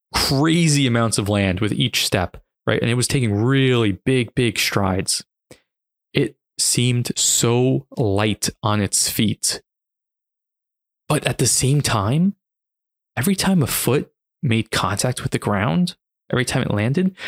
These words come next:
she felt and heard a big vibrating boom.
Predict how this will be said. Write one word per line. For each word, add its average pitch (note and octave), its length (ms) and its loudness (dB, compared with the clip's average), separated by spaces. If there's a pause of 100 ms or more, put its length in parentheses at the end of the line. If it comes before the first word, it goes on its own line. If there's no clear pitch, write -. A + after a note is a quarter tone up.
(140)
she - 240 -2
felt A#2 540 -2
and A#2 100 0
heard C3 520 -2 (460)
a G2 80 -6 (140)
big A2+ 200 0
vibrating G2+ 800 0
boom. F#2+ 460 0